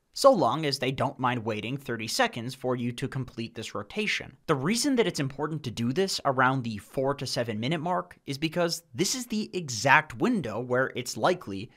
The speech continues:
that most cores can be left alone in a side lane and be pretty safe. On top of that, it also fits perfectly in a window where the enemy team won't be running around their jungle as a group, so you won't die when you go to make this rotation.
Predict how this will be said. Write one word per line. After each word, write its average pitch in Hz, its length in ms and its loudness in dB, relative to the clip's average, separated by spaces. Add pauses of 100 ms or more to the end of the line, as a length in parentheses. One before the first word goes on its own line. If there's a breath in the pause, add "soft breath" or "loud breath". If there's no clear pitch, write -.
that - 320 2
most 151 480 0
cores 196 400 2
can 160 160 -4
be 156 100 -2
left 123 320 0
alone 143 480 0
in 135 160 -4
a 131 140 -2
side 127 400 0
lane 127 240 -2
and 135 260 -10
be 392 140 -12
pretty 202 400 -2
safe. - 560 -4
On 151 100 4
top 269 240 4
of 165 80 4
that, - 400 -2
it 156 180 0
also 208 320 2
fits 156 360 -4
perfectly 139 640 -2
in 143 260 -6
a 143 140 2
window 120 580 -2
where 131 160 2
the 131 200 -2
enemy 135 300 0
team 120 480 -4
won't 170 300 2
be 185 120 0
running 147 320 4
around 135 300 2
their 120 140 0
jungle 147 520 2
as 123 200 -2
a 117 80 -2
group, 165 460 -2
so 226 380 0
you 208 180 -6
won't 208 440 -2
die 165 320 6
when 151 160 -4
you 151 100 -2
go 131 200 0
to 147 160 -6
make 127 200 -4
this - 220 -6
rotation. - 580 -4